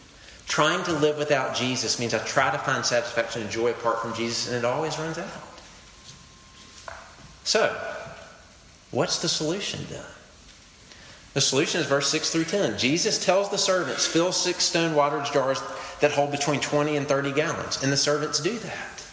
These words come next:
And Jesus says, "Now take some and give it to the master of the feast." Think like a, a wedding coordinator or something like that. And he tastes it. And here's what he discovers. This is amazing wine. He says, "This is, like, this is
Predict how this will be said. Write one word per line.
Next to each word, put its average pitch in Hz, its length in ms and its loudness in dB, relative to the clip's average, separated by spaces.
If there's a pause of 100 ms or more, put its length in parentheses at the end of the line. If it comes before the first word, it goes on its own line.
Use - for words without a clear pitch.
(580)
And 110 120 -4
Jesus 123 320 2
says, 127 200 2
"Now 123 140 2
take 123 280 0
some 139 320 2
and 104 160 -2
give 143 100 2
it 135 100 -4
to 139 60 0
the 123 60 0
master 123 380 0
of 113 60 -4
the - 40 -10
feast." 127 300 0
Think 135 180 0
like 113 240 0
a, 95 220 0
a 101 80 0
wedding 104 320 0
coordinator 113 500 0
or 104 60 -2
something 110 320 -4
like 107 140 -6
that. 110 280 0
And 113 100 0
he 120 60 0
tastes 196 460 0
it. 95 140 0 (440)
And 135 100 0
here's 185 200 2
what 196 80 0
he 185 100 -2
discovers. 131 640 0 (560)
This 135 380 2
is 269 80 -2
amazing 165 500 0
wine. 165 300 -4 (1080)
He 220 120 4
says, 226 160 2
"This 294 200 0
is, - 60 -6
like, 180 220 4
this 247 160 2
is 339 100 2